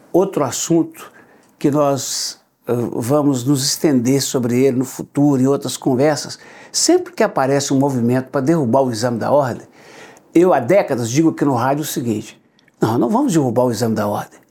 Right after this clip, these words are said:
Vamos estabelecer um pra medicina, outro pra engenharia, porque, é,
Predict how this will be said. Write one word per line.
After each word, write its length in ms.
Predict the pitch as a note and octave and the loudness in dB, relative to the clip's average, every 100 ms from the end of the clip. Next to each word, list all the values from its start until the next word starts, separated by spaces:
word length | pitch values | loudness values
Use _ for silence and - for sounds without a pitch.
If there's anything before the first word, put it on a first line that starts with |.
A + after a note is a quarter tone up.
| _ _ _ | _ _ _
Vamos 140 | D#3+ | 0
estabelecer 500 | F3+ A#3+ B3+ A3+ - | 2 2 2 2 2
um 80 | F#3 | 0
pra 160 | E3 C3+ | 0 0
medicina, 640 | C3 - - - E3 C3 | 0 -2 -6 0 2 2
outro 220 | C3 C#3+ - | 0 -4 -2
pra 120 | C#3+ | 0
engenharia, 720 | B2 A#2 B2+ A#2 C#3 F3 - - - - | 0 0 0 2 2 2 0 -8 -20 -6
porque, 400 | G3 - G3+ F3+ - - _ | -6 0 0 0 -8 -20 _
é, 300 | E3+ E3+ | 2 2